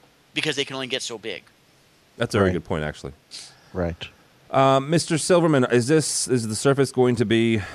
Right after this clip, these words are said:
Speaker 2: the next great bane of A V, um, technology managers, or, you know, li-, like, uh, Scott said, is it gonna be more of the fact that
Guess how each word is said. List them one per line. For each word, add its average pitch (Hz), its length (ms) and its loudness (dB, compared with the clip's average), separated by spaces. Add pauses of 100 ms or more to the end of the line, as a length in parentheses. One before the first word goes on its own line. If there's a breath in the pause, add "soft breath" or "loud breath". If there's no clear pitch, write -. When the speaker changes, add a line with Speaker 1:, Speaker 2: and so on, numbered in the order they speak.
(160 loud breath)
Speaker 2:
the 101 160 -2
next 107 300 -2
great 107 360 0
bane 101 460 0 (240 loud breath)
of 90 460 0
A 92 140 -2
V, 95 400 -4 (160)
um, 82 420 -6
technology 90 440 -6
managers, 90 440 -4
or, 87 420 -2
you 92 80 -2
know, 80 320 -2
li-, 65 140 -10 (260)
like, 76 220 -6
uh, 67 160 -6
Scott - 320 -8
said, 90 200 -4
is 82 120 -6
it - 100 -10
gonna 85 160 -2
be 82 120 -4
more 82 240 -2
of 76 80 -4
the 76 100 -6
fact 80 300 -6
that 80 200 -2